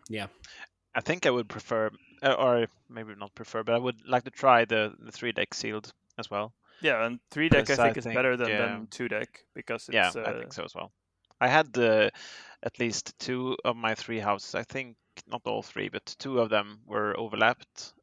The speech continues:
Speaker 2: Um, so it's also reduced the, like, variations I could try.
Speaker 3: Yeah.
Speaker 2: But I still found it very fun just to, yeah, put together something that was bigger than the sum of its parts, sort of. Uh,
Speaker 1: Yeah.
Speaker 3: Yeah.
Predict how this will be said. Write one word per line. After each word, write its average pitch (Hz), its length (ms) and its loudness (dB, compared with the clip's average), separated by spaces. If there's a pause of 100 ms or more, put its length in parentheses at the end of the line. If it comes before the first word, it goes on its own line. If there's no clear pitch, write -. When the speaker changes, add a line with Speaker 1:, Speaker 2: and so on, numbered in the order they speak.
(100)
Speaker 2:
Um, 98 600 -6 (140)
so - 180 -14
it's - 280 -10
also 110 220 -8
reduced 101 640 -8
the, 98 320 0
like, - 400 -4
variations 104 800 -4
I 107 100 -10
could - 140 -18
try. 107 260 0
Speaker 3:
Yeah. 107 160 -8 (580)
Speaker 2:
But 113 100 4
I - 20 8
still 120 220 2
found 117 220 -2
it 110 80 -12
very 104 380 2 (220)
fun 101 320 -6
just 92 240 -12
to, 90 400 -12 (500)
yeah, 90 220 0 (200)
put - 180 -8
together 113 360 2
something 107 420 -6
that 90 100 -8
was 95 240 -10 (260)
bigger 104 260 -2
than 98 220 -8
the 90 260 -2 (560)
sum 107 280 -6
of 101 100 -8
its - 180 -12
parts, - 640 -12
sort - 240 -16
of. - 100 -20 (140)
Uh, 120 140 -10
Speaker 1:
Yeah. 101 220 -10 (200)
Speaker 3:
Yeah. 139 220 0